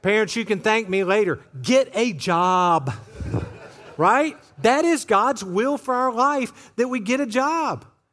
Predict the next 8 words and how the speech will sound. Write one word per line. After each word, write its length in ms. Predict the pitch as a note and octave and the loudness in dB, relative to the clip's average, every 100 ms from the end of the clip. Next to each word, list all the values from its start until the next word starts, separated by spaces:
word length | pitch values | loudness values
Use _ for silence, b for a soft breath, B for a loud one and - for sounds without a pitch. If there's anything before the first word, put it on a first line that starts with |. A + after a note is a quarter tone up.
| _ _ _ _ - | _ _ _ _ -4
that 200 | A3+ A#3 | -2 -2
we 140 | B3+ | -4
work. 380 | A#3 D4+ B3+ E3 | -2 -2 -2 -4
That's 260 | A#3+ C4 - | -6 -4 -4
why 200 | B3 A3+ | -2 -2
it's 120 | - | -4
so 380 | - A#3 B3 A#3+ | -2 -2 0 -2
important 800 | G#3 - A#3+ A#3+ A3 F3 E3 | -6 -8 -4 -4 -4 -8 -8